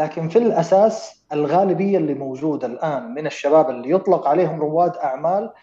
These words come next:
التفكير المنصب هو ممارسة عمل تجاري بتقنيات حديثة بشكل أكبر، فهي ممارسة من، آه، ممارسات، آه، التجارة، والتجارة لها مواصفات أساسا،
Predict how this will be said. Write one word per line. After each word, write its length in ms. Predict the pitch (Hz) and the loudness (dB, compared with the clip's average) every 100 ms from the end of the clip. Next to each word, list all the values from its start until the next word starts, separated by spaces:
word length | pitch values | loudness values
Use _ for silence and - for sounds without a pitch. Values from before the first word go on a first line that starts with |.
| _ _ - | _ _ -18
التفكير 720 | 165 - 185 - 226 233 196 | -12 -12 -12 -10 -2 0 2
المنصب 640 | 165 165 165 165 220 196 | 0 0 -2 0 -2 -2
هو 340 | - 185 180 170 | -4 -2 0 0
ممارسة 540 | 185 208 160 - 135 139 | 0 0 -2 -6 -8 -6
عمل 340 | 165 208 170 | -2 -2 -2
تجاري 560 | - 165 196 208 208 190 | -4 -4 2 2 2 -2
بتقنيات 960 | 175 180 175 - 160 175 190 175 - | -4 -4 -6 -6 -6 -2 0 -2 -4
حديثة 640 | - 170 190 208 202 226 226 - _ - | -8 -6 -4 -4 -2 -4 -6 -14 _ -8
بشكل 340 | 202 196 160 | -6 -2 -2
أكبر، 380 | 151 - 113 - _ _ | -2 -4 -12 -12 _ _
فهي 320 | - 165 214 190 | -10 -2 2 2
ممارسة 640 | 180 190 226 214 190 190 | 4 2 4 2 0 -2
من، 440 | 185 196 196 196 196 - | 0 0 0 -4 -8 -8
آه، 220 | 139 139 | -6 -4
ممارسات، 840 | 147 151 151 151 - 165 170 165 - | -6 -4 -2 -2 -2 -2 -2 -6 -10
آه، 340 | 127 123 120 - _ _ - | -8 -6 -8 -12 _ _ -10
التجارة، 500 | 156 - 151 147 110 | -8 -2 4 6 6
والتجارة 760 | 120 151 170 170 220 226 226 226 - _ | 4 2 4 6 8 8 4 0 -12 _
لها 220 | 156 208 202 | 2 4 6
مواصفات 600 | 190 170 170 196 156 135 | 6 4 2 2 0 -2
أساسا، 440 | - 139 - | -6 -6 -6